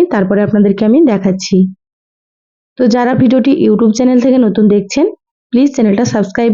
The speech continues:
করে চ্যানেলের সাথেই থাকবেন। যারা Facebook পেজ থেকে ভিডিওটি দেখছেন, একটা লাইক দিয়ে পেজটা ফলো করে রাখবেন পরবর্তী ভিডিও নোটিফিকেশন পাওয়ার জন্য। দেখুন সব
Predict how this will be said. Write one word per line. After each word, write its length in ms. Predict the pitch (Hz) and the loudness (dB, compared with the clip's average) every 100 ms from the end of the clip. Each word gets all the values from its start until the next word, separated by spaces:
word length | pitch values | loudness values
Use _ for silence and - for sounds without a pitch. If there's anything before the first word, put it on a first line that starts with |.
| 226 | 0
করে 160 | 277 330 | 0 0
চ্যানেলের 360 | 233 196 196 | 0 2 2
সাথেই 280 | 202 190 220 | 0 -2 -2
থাকবেন। 380 | 226 214 208 339 - _ _ _ _ _ 220 | -2 0 2 0 -2 _ _ _ _ _ -2
যারা 240 | 240 233 - | 0 0 0
Facebook 380 | 247 233 277 285 | 0 2 0 0
পেজ 160 | 262 262 | -2 0
থেকে 180 | 277 277 | 0 2
ভিডিওটি 380 | 269 240 262 277 | 2 2 2 2
দেখছেন, 380 | 254 254 - 370 466 _ _ _ - | 0 -2 -2 -2 -2 _ _ _ -6
একটা 260 | 214 247 | -4 -2
লাইক 220 | 226 202 196 | 0 2 2
দিয়ে 140 | 233 330 | 2 0
পেজটা 380 | 262 196 - 302 | -2 -2 -4 -4
ফলো 240 | 240 214 | -2 0
করে 180 | 202 196 | 0 0
রাখবেন 380 | 190 180 185 185 190 190 _ _ - | 0 0 2 2 0 -6 _ _ -4
পরবর্তী 460 | 208 214 208 214 226 | -2 0 0 0 2
ভিডিও 280 | 233 240 320 | 2 2 2
নোটিফিকেশন 640 | 254 196 220 214 214 285 339 | 2 0 0 -2 0 0 0
পাওয়ার 260 | 220 190 | 0 0
জন্য। 240 | 180 190 190 190 190 _ _ _ _ _ _ _ - | 0 2 2 0 -4 _ _ _ _ _ _ _ -2
দেখুন 300 | 240 269 330 | 0 2 0
সব 200 | 330 254 | 0 -2